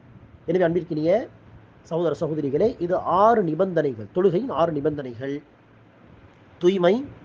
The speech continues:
உது, குளிப்பு போன்ற தூய்மை, கிப்லாவை முன்னோக்குதல், உடல் ஆடை, தொழும் இடம் சுத்தமாக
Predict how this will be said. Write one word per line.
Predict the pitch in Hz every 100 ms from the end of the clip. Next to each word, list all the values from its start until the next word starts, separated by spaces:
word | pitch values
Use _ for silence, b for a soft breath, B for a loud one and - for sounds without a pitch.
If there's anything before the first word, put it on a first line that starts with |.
| -
உது, | 139 160 185 196 -
குளிப்பு | 180 180 165
போன்ற | 156 139
தூய்மை, | - 180 175 208 269 - - - - - - - - -
கிப்லாவை | 165 185 190 180
முன்னோக்குதல், | 147 160 180 185 170 233 262 - - - - - - - -
உடல் | 151 165 202 220 - _ - _ - - 147
ஆடை, | 170 175 185 208 214 - -
தொழும் | 170 180 - 160
இடம் | 180 139 - -
சுத்தமாக | 165 - 170 170